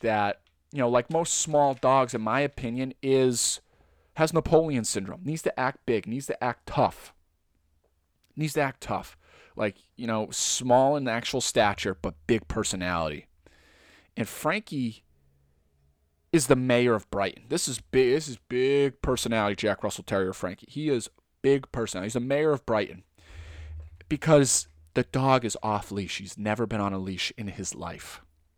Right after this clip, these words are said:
I don't even think Jack owns a leash. And, and if there is a rule against that, whatever. City of Boston, come fucking find us. Come fucking find us. We're waiting for you. Uh,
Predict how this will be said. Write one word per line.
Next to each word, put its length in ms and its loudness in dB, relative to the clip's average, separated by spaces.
I 60 -8
don't 80 -4
even 100 -2
think 220 -2
Jack 320 0
owns 260 2
a 40 4
leash. 440 -4
And, 160 6
and 200 6
if 160 6
there 160 8
is 120 4
a 40 6
rule 220 4
against 360 2
that, 220 6
whatever. 380 4
City 240 2
of 80 2
Boston, 480 4
come 200 2
fucking 580 6
find 420 6
us. 160 -4
Come 240 4
fucking 640 4
find 420 8
us. 340 0
We're 100 8
waiting 340 8
for 240 0
you. 200 -4
Uh, 460 6